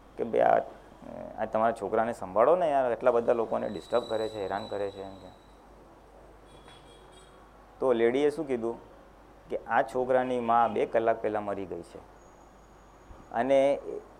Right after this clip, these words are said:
એનું ધ્યાન રાખનાર કોઈ છે નહીં, એનું બીજું કોઈ હતું નહીં, એટલે હું એને મારા ઘરે હવે લઈ જઈ રહ્યો છું." હવે બોલો, હવે આવું સાંભળ્યા પછી બધાનું શું થાય?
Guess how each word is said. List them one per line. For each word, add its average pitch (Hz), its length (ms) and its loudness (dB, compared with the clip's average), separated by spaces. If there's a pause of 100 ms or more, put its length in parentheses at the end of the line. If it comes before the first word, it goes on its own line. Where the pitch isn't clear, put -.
(600)
એનું 151 280 4
ધ્યાન 147 260 4
રાખનાર 139 320 10
કોઈ 127 200 0
છે 107 280 -6
નહીં, 87 160 -10 (1300)
એનું 147 180 -2
બીજું 156 240 -2
કોઈ 214 180 10
હતું 160 280 10
નહીં, 143 300 2
એટલે 156 240 4
હું 160 280 4
એને 160 160 6
મારા 120 300 8
ઘરે 117 280 6
હવે 110 200 2
લઈ 113 160 0
જઈ 90 220 -10
રહ્યો 85 220 -12
છું." - 200 -12 (1700)
હવે 123 180 2
બોલો, 127 260 6
હવે 117 120 6
આવું 147 200 8
સાંભળ્યા 143 320 4
પછી 135 240 2
બધાનું 123 380 2
શું 143 180 -8
થાય? 104 200 -4